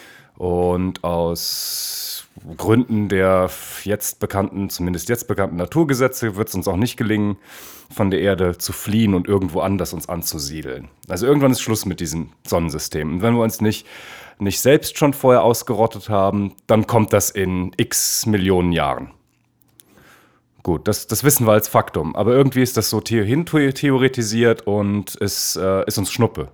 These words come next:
weil's so weit weg ist und es betrifft uns ja nicht. Aber wenn man sich's genau vor Augen hält und weiß, n-, naja, die Menschheit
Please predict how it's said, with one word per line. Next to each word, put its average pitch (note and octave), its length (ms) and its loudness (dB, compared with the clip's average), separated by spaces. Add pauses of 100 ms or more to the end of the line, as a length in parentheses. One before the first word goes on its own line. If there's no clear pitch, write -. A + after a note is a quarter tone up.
(140)
weil's - 340 -2
so G2 120 -2
weit F2+ 200 4 (140)
weg B2 260 4
ist - 260 2
und F#2 320 -4 (260)
es G#2 120 -2
betrifft C3 420 2
uns C3 240 6
ja E2 160 0
nicht. D2+ 320 -8 (760)
Aber A2 240 4
wenn A#2+ 80 6
man B2+ 120 6
sich's B2 240 -2
genau C#3 320 6
vor - 220 4
Augen D#3+ 280 8
hält E2 540 0
und G2+ 160 -4
weiß, A#2+ 560 0
n-, A2 260 -2
naja, B2+ 300 6
die G2+ 100 -4
Menschheit C3+ 600 0